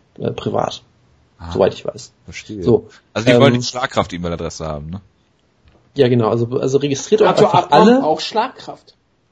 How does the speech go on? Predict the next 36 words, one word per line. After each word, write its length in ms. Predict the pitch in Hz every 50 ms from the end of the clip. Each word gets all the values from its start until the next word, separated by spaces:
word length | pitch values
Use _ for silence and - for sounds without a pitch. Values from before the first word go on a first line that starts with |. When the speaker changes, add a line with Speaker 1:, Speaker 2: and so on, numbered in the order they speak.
| _ -
Speaker 1:
Registriert 480 | 127 135 139 139 139 - - 196 208 -
euch 100 | - 160
einfach 280 | 156 170 165 - 151 -
alle 320 | - 135 160 202 208 226 220
für 160 | - - 156
die 60 | 147
Real 160 | 151 156 147
Boxing 320 | 131 143 147 - - 156 151
Academy 320 | 151 - 160 156 156 151
mit 240 | 143 139 143 156 151
der 80 | - 135
E-Mail-Adresse 480 | 147 151 143 135 127 120 113 117 -
schlagkraft 500 | 120 - - 107 117 117 - 120 117 -
at 140 | - - -
hotmail 320 | 139 123 - 143 131 127 123
punkt 220 | - 135 123 120
com. 320 | - 123 123 120 120 120 - _ _ _ _ _ _
Sehen 140 | - 135 123
wir, 100 | 113 107
was 140 | 104 101 -
dann 160 | - 107 -
passiert. 460 | - - - - 160 165 165 - - _ _ _ _ _ _ -
Speaker 2:
Genau. 220 | 104 104 104 98
Speaker 1:
Ähm, 220 | 139 127 127 127
Speaker 2:
Äh, 80 | 120 113
geht 140 | 104 123 135
auf 100 | 123 104
unsere 240 | 120 117 120 110 101
Homepage 300 | 110 120 113 113 107 95
schlagkraft 540 | - - 110 117 120 - - 110 - -
punkt 200 | - 107 - -
de. 280 | - 73 71 87 92 95 - _ _ _ _ _ _ _ _ _ _ _
Speaker 1:
Genau. 260 | - 107 110 104 120 104 - 80 - - -
<laughs> 220 | 143 120 - - - _ _ - - 127 - - 175 170 - - - - _ 139 -
Genau. 340 | 123 120 117 117 117 117 123
Äh, 100 | -